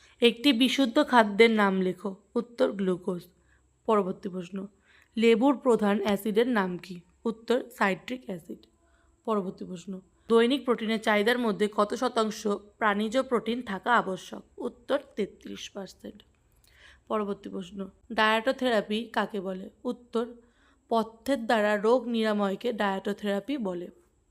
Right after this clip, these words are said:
পরবর্তী প্রশ্ন, একটি মাঝারি আকারের পাকা কলার আনুমানিক ওজন কত? উত্তর, একশো গ্রাম। পরবর্তী প্রশ্ন,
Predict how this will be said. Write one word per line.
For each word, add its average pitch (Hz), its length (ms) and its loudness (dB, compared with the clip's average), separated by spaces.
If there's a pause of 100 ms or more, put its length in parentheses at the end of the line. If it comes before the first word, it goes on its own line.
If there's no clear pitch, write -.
(440)
পরবর্তী 196 420 -8
প্রশ্ন, 190 380 -14 (460)
একটি 233 320 -4
মাঝারি 240 480 2
আকারের 214 460 2
পাকা 214 360 -2
কলার 220 340 2
আনুমানিক 220 680 -2
ওজন 190 260 -2
কত? 190 300 -10 (520)
উত্তর, 240 440 -4
একশো 196 420 -6
গ্রাম। 175 300 -10 (2500)
পরবর্তী 208 500 -2
প্রশ্ন, 190 480 -10